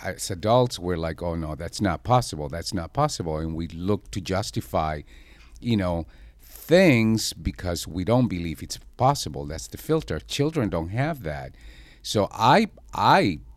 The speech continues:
personally don't have any doubts whatsoever that my imaginary friends were spirit, people in spirit. And, um, and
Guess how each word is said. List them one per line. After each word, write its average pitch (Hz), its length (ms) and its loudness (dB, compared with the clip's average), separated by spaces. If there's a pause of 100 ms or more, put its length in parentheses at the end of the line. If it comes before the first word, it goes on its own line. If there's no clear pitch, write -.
(160)
personally 92 840 -2 (340)
don't 87 240 -6
have 87 280 -10 (500)
any 170 240 6
doubts 80 420 -6
whatsoever 82 680 -4
that 82 300 -6 (480)
my 85 180 0
imaginary 85 800 -2
friends 80 500 -8
were 82 380 -6 (320)
spirit, - 560 -8
people 98 280 -8
in 123 80 -4
spirit. 202 460 -10 (200)
And, 82 440 -8
um, 82 320 -4 (480)
and 95 180 -4